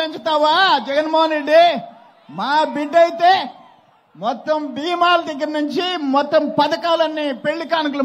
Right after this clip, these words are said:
మొత్తం తీసేస్తావా? నువ్వు మా బిడ్డవా? లక్ష, లక్షల కోట్లు అప్పు చేసి మా బిడ్డని చెప్తావా అని అడుగుతున్నా. అరాచక అన్నపూర్ణ లాంటి ఆంధ్రప్రదేశ్ని అరాచక ఆంధ్రప్రదేశ్ చేసిన వాడివి నువ్వు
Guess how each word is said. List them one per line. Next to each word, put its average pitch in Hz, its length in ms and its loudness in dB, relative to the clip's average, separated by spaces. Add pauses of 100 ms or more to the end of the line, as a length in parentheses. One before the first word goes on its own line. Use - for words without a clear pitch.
మొత్తం 320 240 2 (100)
తీసేస్తావా? 294 540 0 (140)
నువ్వు 320 160 2 (100)
మా 294 80 6 (100)
బిడ్డవా? 233 400 0 (680)
లక్ష, 277 220 -2 (460)
లక్షల 311 360 2 (140)
కోట్లు 320 340 2
అప్పు 349 240 -8
చేసి 349 300 -2 (420)
మా 240 100 -2 (160)
బిడ్డని 285 380 -4
చెప్తావా 262 360 0
అని 254 120 0
అడుగుతున్నా. 240 360 -4 (460)
అరాచక 330 480 0 (100)
అన్నపూర్ణ 330 540 2
లాంటి 320 300 0
ఆంధ్రప్రదేశ్ని 349 680 0 (560)
అరాచక 320 460 -2
ఆంధ్రప్రదేశ్ 277 520 -2
చేసిన 254 300 -4
వాడివి 247 340 0
నువ్వు 233 240 6